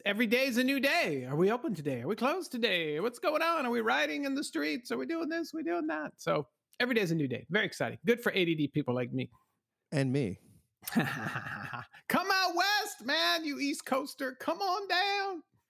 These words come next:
Speaker 2: I think I'm officially, though, a, a, a, a coastal elite. I love the Northeast so much. I love, like,
Speaker 1: Coastal
Speaker 2: the
Speaker 1: elite.
Speaker 2: trains and the,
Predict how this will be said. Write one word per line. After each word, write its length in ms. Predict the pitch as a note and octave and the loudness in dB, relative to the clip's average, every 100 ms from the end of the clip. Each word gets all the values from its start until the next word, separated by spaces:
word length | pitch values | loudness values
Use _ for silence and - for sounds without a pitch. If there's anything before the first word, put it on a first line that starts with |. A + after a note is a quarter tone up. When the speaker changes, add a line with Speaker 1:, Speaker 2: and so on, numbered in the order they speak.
| _ _ | _ _
Speaker 2:
I 120 | C#3 D#3+ | 2 2
think 160 | B3+ | 4
I'm 140 | D4 E3+ | 4 4
officially, 500 | - C#3+ - C#3+ A2 | 4 2 4 2 4
though, 240 | G#2+ G2+ | 4 4
a, 100 | F#2+ | 2
a, 240 | - G2+ - | 0 -2 0
a, 440 | G2+ - F#2+ F#2 - | 0 0 0 0 -2
a 20 | G2 | -2
coastal 500 | - A#2+ A2+ A2 E2+ | 4 4 4 2 4
elite. 300 | F#2+ G#2+ F#2+ | 4 4 4
I 80 | A#2 | 4
love 240 | A#2 A2 | 4 4
the 60 | G2+ | 4
Northeast 440 | F#2 F2+ F#2 F2 - | 4 4 4 2 4
so 100 | F2 | 4
much. 360 | E2+ D#2+ - | 4 2 0
I 20 | |
love, 260 | G#2 G2 F#2+ | 4 4 4
like, 300 | G2 E2+ - - - | 4 2 0 -10 -12
Speaker 1:
Coastal 800 | - - D#3 D3 - - E3+ | -8 -6 -4 -6 -12 -8 0
Speaker 2:
the 60 | A#2+ | 2
Speaker 1:
elite. 60 | A2+ | 2
Speaker 2:
trains 1160 | - C#3 C3 A#2+ A#2+ A#2 A#2 A2+ A2+ A2 - | 4 6 6 6 6 6 4 2 2 0 2
and 160 | G#2 G2+ | 2 2
the, 180 | F#2+ | 2